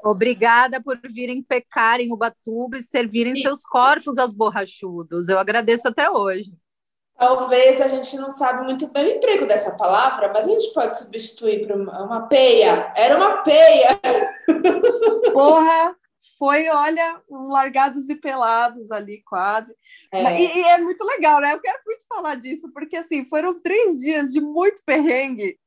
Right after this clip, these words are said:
Speaker 3: e de muita maravilhosidade ao mesmo tempo, porque, assim, a gente saiu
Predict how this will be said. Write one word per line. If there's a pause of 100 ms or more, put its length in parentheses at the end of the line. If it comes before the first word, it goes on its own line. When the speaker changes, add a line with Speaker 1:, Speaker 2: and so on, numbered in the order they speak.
(260)
Speaker 3:
e
de
muita
maravilhosidade
ao
mesmo
tempo, (100)
porque,
assim,
a
gente
saiu